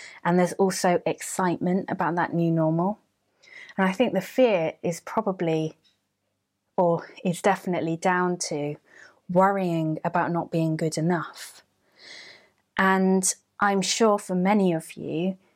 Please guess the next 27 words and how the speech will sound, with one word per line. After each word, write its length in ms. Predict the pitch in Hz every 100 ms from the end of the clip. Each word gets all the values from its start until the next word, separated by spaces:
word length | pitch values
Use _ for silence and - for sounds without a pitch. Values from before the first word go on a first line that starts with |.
| _ _ _ _ -
that's 260 | 185 -
been 220 | - 185
the 80 | 180
case 340 | 185 175 165 170
as 140 | -
well 240 | - 208 180
when 180 | 165 160
you're 200 | 165 165
approaching 460 | 165 175 - 180
that 160 | 175 -
new 160 | 165
normal, 580 | 160 160 160 156 156 156 _ _ _ _ _ _ -
that 120 | - -
whether 260 | - 190 214
you 280 | 190 202 202
can 400 | - 190 185 - _ _
do 160 | - 269
it. 240 | 285 - - _ _ _ _ _ -
Can 320 | - 220 214
you 140 | 214
do 200 | 208 233
it? 240 | 214 135 -
Can 300 | - 185 190
you 160 | 190
survive? 600 | 185 196 214 214 156 156
Can 320 | - 190 185
you 300 | 185 190 190